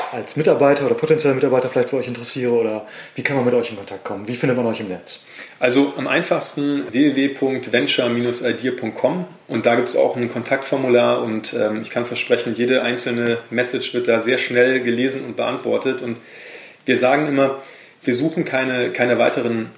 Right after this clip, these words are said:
Speaker 2: Personen, ähm, als Mitarbeiter und doch hat's zum Beispiel der Marc Parra, der jetzt neu reingekommen ist, äh,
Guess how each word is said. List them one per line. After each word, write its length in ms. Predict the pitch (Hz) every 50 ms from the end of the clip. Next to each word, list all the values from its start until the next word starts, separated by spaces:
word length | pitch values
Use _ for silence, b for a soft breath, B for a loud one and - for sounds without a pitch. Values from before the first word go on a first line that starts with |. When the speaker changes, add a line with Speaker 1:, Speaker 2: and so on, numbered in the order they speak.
| _ _
Speaker 2:
Personen, 500 | - - 123 - - 120 135 160 180 208 - - - - - -
ähm, 260 | 123 120 120 120 123 120
als 180 | - - - 147
Mitarbeiter 520 | 143 185 165 - 139 147 151 - 165 151
und 160 | - 123 -
doch 140 | 131 123 -
hat's 260 | 135 131 - - -
zum 80 | - 127
Beispiel 260 | 123 120 - - 123
der 120 | 123 113
Marc 300 | 113 117 123 123 - -
Parra, 320 | - 120 104 110 117 131 135
der 80 | 123
jetzt 180 | 117 117 - -
neu 120 | 123 123
reingekommen 540 | 123 123 123 127 143 139 - - 123 123 139
ist, 260 | 147 135 - - -
äh, 100 | - 127